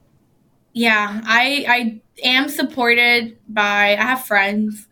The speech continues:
who have become part of my extended family. And, like, I will say that I have nurtured, like, a support system around me, but definitely it's like, when you're a single parent, you can't really,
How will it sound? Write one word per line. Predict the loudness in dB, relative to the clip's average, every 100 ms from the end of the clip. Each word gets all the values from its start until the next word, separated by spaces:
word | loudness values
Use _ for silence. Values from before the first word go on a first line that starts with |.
| -12
who | -6 -4
have | -4 -6 -16 _ _ -20 -20 _ _ -20 _ -6
become | -4 -2 0 0 0 -2
part | 0 2
of | 2 -2
my | -4
extended | -2 0 2 2 2
family. | 0 0 0 0 0
And, | 0 0
like, | -2 -4 -8 -20 -20 -2
I | 2 4
will | 2 0
say | 0 0
that | 2 0 0
I | 2 4 4 2 0 -4 -12 _ _ _ _ _ _ _ _
have | 0 2 2 0 -2 -10 -16 -20 _ _ _
nurtured, | -4 0 2 2 0 -2 -2 0
like, | -2 -2
a |
support | -4 -8 -4 -4 -4
system | -6 -2 -2 2
around | 4 2 0
me, | -4 -2
but | -2 0
definitely | 0 0 0 0 0 0
it's | 0 -2
like, | 0 0 0 -12 -20 _ _
when | 0 2
you're | 4 2
a |
single | 2 0 0 -2
parent, | -2 0 2 2 0 -2 -4
you | -6
can't | -2 0 2 0
really, | -4 -6 -4 -4 -2 -4